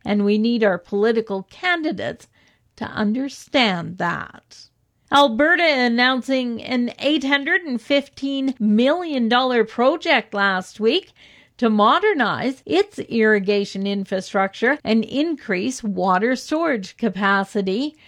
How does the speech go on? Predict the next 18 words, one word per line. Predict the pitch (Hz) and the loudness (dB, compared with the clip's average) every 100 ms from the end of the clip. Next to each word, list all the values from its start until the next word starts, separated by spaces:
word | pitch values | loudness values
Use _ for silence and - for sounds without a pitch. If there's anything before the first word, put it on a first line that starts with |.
| - _ _ _ | -20 _ _ _
Premier | 254 254 247 240 240 311 | 2 4 4 2 2 -2
Jason | - 226 220 214 190 | 0 2 2 0 -6
Kenney | - 247 254 311 320 | -2 0 0 -2 -2
says | 269 262 262 226 - | 2 2 2 -2 -4
the | 196 226 | 0 2
historic | 220 220 - 254 262 220 214 | 4 2 0 0 0 -2 0
investment | 220 208 220 294 302 226 233 285 | 0 2 2 0 0 -2 -2 -4
in | - 262 339 | -2 0 0
irrigation | 339 - 262 240 202 220 208 208 202 | -4 0 2 4 4 4 2 0 -2
infrastructure | 196 190 196 180 - 190 - 214 247 - | -2 -4 -6 -6 -2 -2 0 -4 -4 0
will | 233 226 | 2 2
create | - 214 208 196 - | 4 6 6 4 0
thousands | 233 277 359 381 285 | 2 2 0 -4 -4
of | 202 180 | -4 -4
jobs | 196 135 160 254 - - - - - | -2 0 -2 -6 -14 -20 -20 -20 -4
and | 254 240 | -2 -2
support | 311 311 - 403 254 - 226 | -4 -6 -2 2 2 0 -6
Alberta's | - 240 220 247 247 233 233 | -2 -2 -2 -2 -2 -2 -6